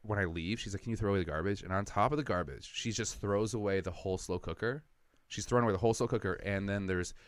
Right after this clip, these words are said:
there's, uh, the peppers in there that are in there, right? But then I'm like, "Oh, they're red and green." I'm like, "Did sh-, I get fucking poisoned?"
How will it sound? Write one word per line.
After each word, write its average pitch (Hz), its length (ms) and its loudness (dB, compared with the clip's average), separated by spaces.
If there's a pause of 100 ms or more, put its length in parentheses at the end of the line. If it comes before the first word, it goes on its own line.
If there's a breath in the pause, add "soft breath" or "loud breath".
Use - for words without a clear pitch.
(240 soft breath)
there's, 95 420 0
uh, 80 420 -2 (420 soft breath)
the 90 100 -4
peppers 95 440 0
in 80 100 -6
there - 300 -10 (180)
that 92 140 0
are 82 100 0
in 92 120 -2
there, - 280 -10 (300)
right? 85 300 -2 (480)
But 98 100 -4
then 110 100 4
I'm 110 80 4
like, 85 260 -2 (120)
"Oh, 107 80 -8
they're 101 100 -4
red 101 160 -2
and 92 100 -6
green." 98 400 -8 (140)
I'm 107 80 -8
like, 92 120 -8
"Did 92 120 -10
sh-, - 160 -12
I - 60 -14
get 214 100 -10
fucking - 220 -10
poisoned?" - 480 -4